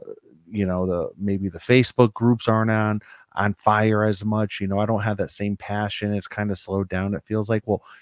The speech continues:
get up, go to a card show, get up and go to a trade night.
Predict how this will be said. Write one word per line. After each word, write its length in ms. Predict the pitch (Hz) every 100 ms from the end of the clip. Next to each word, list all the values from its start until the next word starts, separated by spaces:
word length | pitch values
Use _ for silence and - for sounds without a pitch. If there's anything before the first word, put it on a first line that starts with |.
| _ 104 101
get 260 | 117 143 -
up, 240 | 104 104 - _ 92
go 200 | - 107
to 160 | 110 104
a 40 | 98
card 340 | 95 87 80
show, 320 | - 73 71 - - _ - 107
get 260 | 123 131 104
up 260 | 107 - _
and 300 | 101 92 87
go 300 | 87 98 101
to 540 | 95 - 104 98 98 90 _ _ _ _ _ _ _ 101
a 520 | 101 95 92 87 69 -
trade 380 | - 104 95 87
night. 320 | 80 78